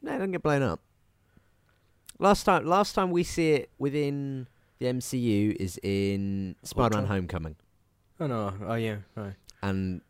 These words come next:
Speaker 1: yeah, they're all moving out and stuff. But,
Speaker 2: Oh yeah,
Speaker 1: um,
Speaker 2: that's right. That's the whole fucking point.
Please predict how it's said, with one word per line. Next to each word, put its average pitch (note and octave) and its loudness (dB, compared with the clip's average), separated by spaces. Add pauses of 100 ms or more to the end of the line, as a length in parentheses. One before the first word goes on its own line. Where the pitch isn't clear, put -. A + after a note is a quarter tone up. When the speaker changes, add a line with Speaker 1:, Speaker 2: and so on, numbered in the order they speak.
(840)
Speaker 1:
yeah, D#2+ -2
they're F2+ -4
all F2 -2
moving F2 -2
out D#2 -6
and D2+ -12
stuff. - -12 (340)
But, F#2 0
Speaker 2:
Oh C#3+ 6
yeah, C#3 6
Speaker 1:
um, C3+ 4
Speaker 2:
that's C#3 0
right. G2 -6 (240)
That's - -2
the A#2 -2
whole G#2 -2
fucking G2 -6
point. G#2 -8